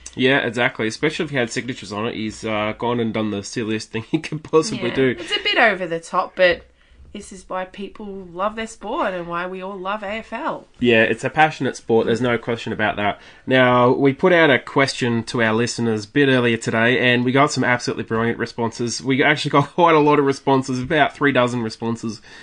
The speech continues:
Speaker 1: and I reckon we could be sitting here for about ten minutes just reading them out. So I'm just gonna read out the, uh, the pick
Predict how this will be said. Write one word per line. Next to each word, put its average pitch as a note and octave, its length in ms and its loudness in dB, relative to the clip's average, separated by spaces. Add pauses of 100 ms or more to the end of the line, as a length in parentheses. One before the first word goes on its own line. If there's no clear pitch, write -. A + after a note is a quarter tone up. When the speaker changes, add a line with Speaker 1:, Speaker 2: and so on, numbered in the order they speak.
(180)
Speaker 1:
and B2 160 2
I B2 60 4
reckon C3+ 300 2
we B2 60 -2
could A#2+ 180 -4
be A2+ 160 0
sitting C#3 240 0
here B2+ 140 0
for A#2 100 -4
about A2+ 160 2
ten C3 260 0
minutes B2 220 -2
just A2+ 200 -6
reading A2 260 -2
them G2+ 120 -4
out. G#2 240 -2 (440)
So A#2 520 2 (480)
I'm C3 160 4
just D3 160 2
gonna D3+ 160 2
read C3+ 180 6
out B2+ 280 4
the, B2 240 4
uh, A#2+ 160 6
the A#2 100 0
pick C#3+ 400 -2